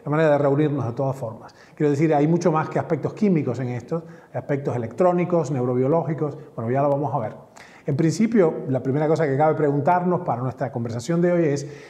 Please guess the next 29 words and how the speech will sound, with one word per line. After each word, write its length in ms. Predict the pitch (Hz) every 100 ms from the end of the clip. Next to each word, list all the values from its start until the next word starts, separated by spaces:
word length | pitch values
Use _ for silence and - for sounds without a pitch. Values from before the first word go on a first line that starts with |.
| -
si 160 | 170
podemos 380 | 143 151 180 180
optimizar 720 | 151 - 160 143 - 220 151
los 180 | 131 123
estados 400 | 113 151 139 120
de 80 | 139
ánimo, 440 | 139 131 110 - - -
en 80 | 113
definitiva, 520 | 113 127 117 131 107
¿no? 100 | 175
¿Podemos 380 | 185 127 143 143
optimizar 440 | 131 127 123 160
los 100 | 160
estados 280 | 135 156 143
de 80 | 143
ánimo? 380 | 165 220 247 - -
Bueno, 160 | - 101 - - - -
es 120 | 131
posible 480 | 156 - 190 180 151
incluso, 760 | 135 196 185 170 139 - -
siendo 340 | - 143 139 135
más 280 | 135 123 -
audaces, 720 | 139 143 160 - 143 120 - - - - -
eh, 320 | 127 120 117 -
es 100 | -
posible 340 | 131 147 131
diseñar 580 | 127 147 143 165 208 170
la 160 | 139
conducta 640 | 131 120 147 143 - 220